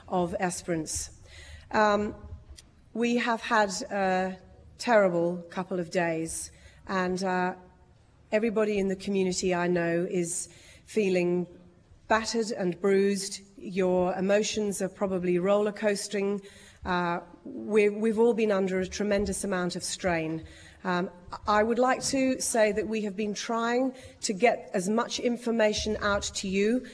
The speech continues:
um, as, as we possibly can. Uh, I realize that it is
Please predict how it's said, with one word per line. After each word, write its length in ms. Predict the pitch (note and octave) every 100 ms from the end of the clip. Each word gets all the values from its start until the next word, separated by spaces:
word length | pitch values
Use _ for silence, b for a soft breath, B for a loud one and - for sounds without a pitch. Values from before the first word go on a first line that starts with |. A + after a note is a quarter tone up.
| B -
um, 280 | F#3 F#3 -
as, 280 | G3 F3+ -
as 180 | G3+ F3+
we 120 | G3+
possibly 560 | F#3+ G#3 G3 F3+ F#3 F3+ -
can. 460 | - G3 G3+ C4 C4+ B B B -
Uh, 100 | G3+
I 80 | G3
realize 500 | G3+ A#3+ B3+ A#3+ A3+
that 160 | A3 G#3+
it 160 | G#3
is 360 | - A#3 F#3+